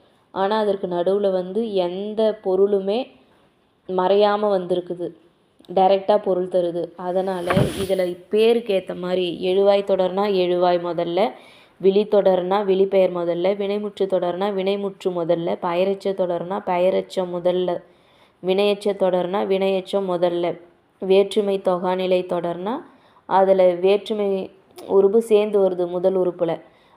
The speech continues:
அதுக்கடுத்து இடைச்சொல் தொடர்னா இடைச்சொல் முதல்ல வருது. உரிச்சொல் தொடர்னா உரிச்சொல் முதல்ல வருது. அடுக்கு தொடர்னா அடுக்கு தொடர் வருது. இதுல எந்த பேர் சொல்றோமோ அதுக்கு ஏத்த மாதிரி இந்த தொகாநிலை தொடர் முதல்ல வந்து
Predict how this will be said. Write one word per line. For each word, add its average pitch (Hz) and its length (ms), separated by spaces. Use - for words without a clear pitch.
அதுக்கடுத்து 185 460
இடைச்சொல் 202 520
தொடர்னா 190 600
இடைச்சொல் 202 540
முதல்ல 190 420
வருது. 170 380
உரிச்சொல் 202 460
தொடர்னா 190 580
உரிச்சொல் 202 540
முதல்ல 190 380
வருது. 170 360
அடுக்கு 190 360
தொடர்னா 190 320
அடுக்கு 196 320
தொடர் 180 260
வருது. 170 320
இதுல 190 360
எந்த 233 640
பேர் 214 360
சொல்றோமோ 190 640
அதுக்கு 180 380
ஏத்த 190 320
மாதிரி 190 260
இந்த 190 200
தொகாநிலை 180 540
தொடர் 175 360
முதல்ல 196 420
வந்து 180 540